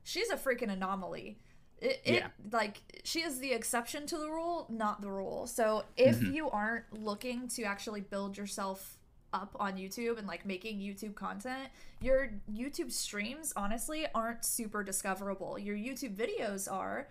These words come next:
Speaker 1: and the YouTube videos can pull people to your YouTube streams, but you don't go live on YouTube to be found by people.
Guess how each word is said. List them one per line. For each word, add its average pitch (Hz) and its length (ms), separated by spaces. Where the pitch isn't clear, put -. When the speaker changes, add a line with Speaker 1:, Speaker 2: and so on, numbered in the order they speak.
Speaker 1:
and 226 180
the 226 60
YouTube 240 360
videos 262 400
can 208 240
pull 320 280
people 233 340
to 196 160
your 196 220
YouTube 190 360
streams, 190 520
but 226 240
you 262 80
don't 294 180
go 277 100
live 208 360
on 202 160
YouTube 196 400
to 190 340
be 202 100
found 185 560
by 180 120
people. 185 440